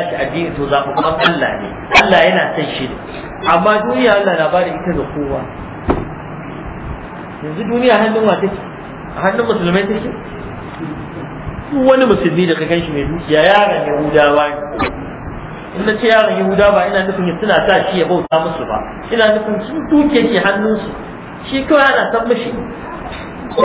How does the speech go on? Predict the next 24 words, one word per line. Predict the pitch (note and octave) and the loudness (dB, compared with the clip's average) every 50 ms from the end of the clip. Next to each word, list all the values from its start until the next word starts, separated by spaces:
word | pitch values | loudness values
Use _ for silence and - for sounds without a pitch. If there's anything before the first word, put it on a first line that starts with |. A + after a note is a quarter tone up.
| A3+ | 4
kuma | A3+ A#3+ - C4 - | 4 2 2 2 4
kawai | - C#4+ B3+ - - | 4 4 4 4 4
ɗan | G#3+ A3 A3 - - | 2 2 0 0 -2
kanti | F3+ F3+ F3 - G3+ G#3 G3 F#3 | -2 -2 -2 -4 -4 -2 -2 -2
ne | D#3 | -2
shi, | B2+ B2+ - - - - - | -2 -4 -6 -8 -8 -2 0
ɗan | G3 G#3+ G#3 | 2 2 4
tsaron | G3 F3+ E3 E3+ E3+ F#3+ | 2 2 2 2 0 2
shago | F#3 F#3 F#3 F#3 F#3 - - C3 | 2 4 4 4 4 4 0 -2
ne. | - - - - - - - - - - - - - - - - - - - - - - - - | -2 -4 -4 -6 -8 -10 -10 -12 -12 -12 -12 -12 -14 -14 -14 -14 -14 -14 -14 -14 -16 -16 -8 -4
Amma | C#3 E3 G3+ A#3+ A#3+ | -2 0 2 2 2
duke | C4+ D4+ C#4+ - C4 | 2 2 2 2 2
tana | B3 B3 B3+ A#3+ A3+ G3+ | 4 4 4 6 6 4
hannunsu, | G3+ G3+ G#3 G#3 G#3 G#3+ - - | 4 2 0 0 0 0 0 -2
su | - - - | -4 -6 -6
suke | - - G3 F#3+ G3+ | -8 -2 0 2 2
juya | - - A3 A#3 G#3+ F3+ C#3+ | 2 0 0 2 2 2 2
ta. | - - - - - - - - - - - | 2 -2 -4 -6 -6 -6 -6 -6 -6 0 2
World | A#3+ B3 B3 - A#3+ | 2 2 4 4 2
Trade | A#3+ A3+ A3 | 2 2 2
Center | A#3 A#3+ - - - G#3+ F#3+ - | 2 0 0 2 4 2 2 4
ta | - G#3+ G#3+ | 4 4 4
su | G#3+ - - - - | 4 2 0 -4 -6
ce. | D#3+ | -8